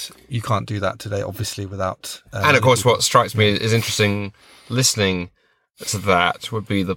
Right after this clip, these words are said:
Speaker 2: the pushback might be, you know, people say, "But Jesus," and the way he
Speaker 1: Oh,
Speaker 2: carried on
Speaker 1: yeah.
Speaker 2: to go, "Yeah, but interesting. Jesus reserved his strongest language for the religious authorities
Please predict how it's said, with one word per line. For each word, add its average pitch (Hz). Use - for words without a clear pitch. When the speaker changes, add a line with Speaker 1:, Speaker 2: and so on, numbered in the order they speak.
Speaker 2:
the 95
pushback -
might 95
be, 90
you 95
know, 80
people 78
say, 101
"But -
Jesus," 190
and 113
the 117
way 120
he 131
Speaker 1:
Oh, 110
Speaker 2:
carried 98
on 92
Speaker 1:
yeah. 101
Speaker 2:
to 107
go, 104
"Yeah, 123
but -
interesting. 104
Jesus 131
reserved 104
his 101
strongest 120
language 98
for 104
the 107
religious 101
authorities 92